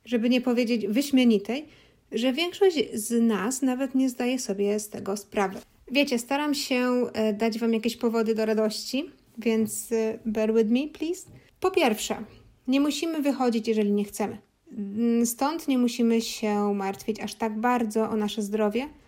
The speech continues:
Nasz szef nie poprosił nas o to, żeby chodzić codzie-, codziennie do biura.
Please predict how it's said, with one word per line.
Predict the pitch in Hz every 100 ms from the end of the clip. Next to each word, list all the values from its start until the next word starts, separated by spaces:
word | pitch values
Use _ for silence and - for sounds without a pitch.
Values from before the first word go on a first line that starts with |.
| _ _ _ _ -
Nasz | 277 285 - 233
szef | - 254 269 254 - - 262
nie | 247
poprosił | 262 269 262 254 226 214
nas | 196 196 -
o | - 208
to, | 208 214 233 233
żeby | 226 220 208
chodzić | 220 233 214 214 -
codzie-, | - 214 214 214
codziennie | 240 220 220 220
do | 214
biura. | 208 214 208